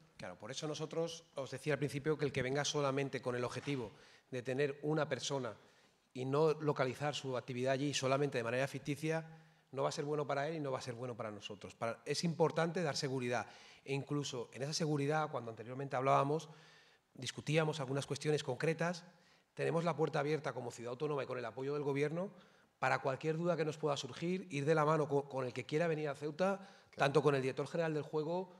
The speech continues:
Speaker 1: como la Dirección General de Tributos, para que sea lo más transparente posible.
Speaker 2: Sí.
Speaker 1: Nosotros queremos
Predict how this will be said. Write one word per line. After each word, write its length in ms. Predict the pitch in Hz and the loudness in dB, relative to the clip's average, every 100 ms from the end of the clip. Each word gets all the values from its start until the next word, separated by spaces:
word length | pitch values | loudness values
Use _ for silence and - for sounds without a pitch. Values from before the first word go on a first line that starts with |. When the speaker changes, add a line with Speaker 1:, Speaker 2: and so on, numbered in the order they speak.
| - | -16
Speaker 1:
como 200 | 135 135 | -8 -2
la 60 | 135 | 0
Dirección 320 | 127 120 151 | 0 0 0
General 240 | 147 160 156 | 2 2 4
de 100 | 147 | 2
Tributos, 500 | 131 135 143 180 - - - _ | 2 -2 0 -2 -4 -14 -20 _
para 180 | - 131 | 2 2
que 80 | 123 | 2
sea 220 | 127 165 | 0 2
lo 120 | 170 | 2
más 200 | 139 156 | 2 0
transparente 500 | 175 156 156 143 135 | 0 -2 -2 -2 -4
posible. 360 | 131 117 123 110 | -8 -10 -10 -10
Speaker 2:
Sí. 40 | |
Speaker 1:
Nosotros 340 | 110 143 156 143 | -10 -8 -6 -4
queremos 380 | 165 156 165 | -2 -2 -2